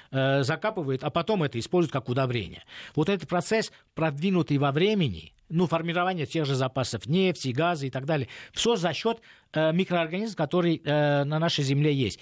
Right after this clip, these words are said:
И мы часть этого мира. И поэтому изучение этого самого важного для современного, э, человека, э,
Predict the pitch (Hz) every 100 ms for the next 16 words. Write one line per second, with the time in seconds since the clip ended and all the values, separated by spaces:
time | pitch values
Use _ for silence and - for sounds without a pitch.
0 | - 160 160 196 208 - 175 139 - 139
1 | 160 175 196 160 - - - - 147 156
2 | 185 185 185 190 165 180 - 247 247 208
3 | 143 131 147 - 120 - 202 180 139 127
4 | 160 165 127 101 87 - - - - 143
5 | 147 160 160 160 147 139 135 - - -
6 | 143 147 143 127 156 156 147 139 139